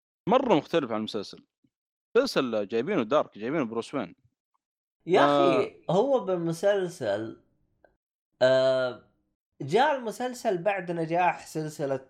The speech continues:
Speaker 2: دارك سا-، دارك، آه،
Speaker 1: نايت.
Speaker 2: دارك نايت. فأحس، أحس دي سي سووا أي شيء قريب لدارك نايت. سو-، خل-، خلوا الناس يحبون الشخصية.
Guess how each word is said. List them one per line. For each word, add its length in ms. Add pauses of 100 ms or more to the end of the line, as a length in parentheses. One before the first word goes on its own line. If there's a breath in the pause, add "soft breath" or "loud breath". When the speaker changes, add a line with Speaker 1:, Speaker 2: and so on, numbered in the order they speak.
Speaker 2:
دارك 480
سا-، 360
دارك، 520
آه، 640
Speaker 1:
نايت. 280 (520)
Speaker 2:
دارك 340
نايت. 320 (960 soft breath)
فأحس، 1000 (400)
أحس 420 (320)
دي 240
سي 480 (280)
سووا 440
أي 140
شيء 320
قريب 340
لدارك 360
نايت. 360
سو-، 260
خل-، 240
خلوا 260
الناس 360
يحبون 500
الشخصية. 720